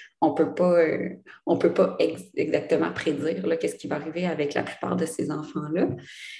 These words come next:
Euh, puis aussi, c'est basé beaucoup les critères sur la souffrance. Hein, puis la souffrance, on peut penser que, bon, c'est la douleur physique.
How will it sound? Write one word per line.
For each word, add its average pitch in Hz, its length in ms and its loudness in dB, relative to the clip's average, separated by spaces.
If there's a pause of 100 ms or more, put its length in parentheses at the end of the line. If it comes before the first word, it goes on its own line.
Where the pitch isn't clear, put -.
(140)
Euh, - 380 4 (340)
puis 160 240 4
aussi, 254 800 8
c'est - 340 2
basé 151 380 4
beaucoup - 220 -2
les 151 100 6
critères 247 400 0
sur - 160 0
la 165 160 4
souffrance. - 840 -4 (600)
Hein, 214 120 6
puis - 100 0
la 160 100 6
souffrance, - 360 2
on 165 140 4
peut 165 120 4
penser 160 640 2
que, 170 260 8
bon, 160 140 2
c'est 175 140 -2
la 147 140 0
douleur 156 520 2
physique. - 800 0